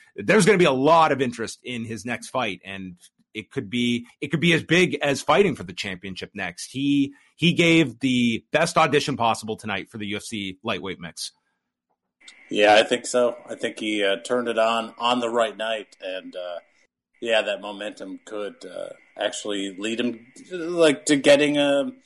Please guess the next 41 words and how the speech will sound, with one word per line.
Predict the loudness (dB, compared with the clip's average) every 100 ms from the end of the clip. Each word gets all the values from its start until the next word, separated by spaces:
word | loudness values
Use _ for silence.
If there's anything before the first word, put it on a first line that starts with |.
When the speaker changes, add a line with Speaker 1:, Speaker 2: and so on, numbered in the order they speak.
| _ _ _ _ -8
Speaker 2:
you | -2
know, | 0 -2 -4
a | -6
bit | -2 0
of | 0
a |
leap | -2 -2 -4 -8 -10
over | -8 -6 -6
a |
guy | -4 -2 -2 -6 -12
like | -10 -10 -10
Oliveira. | -10 -10 -10 -12 -12 -16 _
Yeah. | -20 -20 _ _ _
Speaker 1:
Yeah. | -2 -2 0
At | 2 6
worst, | 6 4
he's | 0 2
getting | 2 2 0 -4 -6
a |
top | -2 0 0
five | -2 -4 -2
guy | -4 -4 -8
next. | -8 -8 -8 -14 -16 -10
Um, | -6 -6 -8 -12 -6
at | -4
worst, | -2 -6 -6 -12 -2
probably | 2 2
a | 2
top | 0 0
three | -2 -2
guy. | -4 -8 _
So | -6 -2 0 -2
he's, | -2 -2 -2 -4 -8
he's | -4 0
gonna | 2 2
be | 2 2
in | 0 -4 -8 _ -10
re-, | -2 -2 -2 -2
like, | -2 -2 -4 -4
a |
very | 0 4 6 6 6 2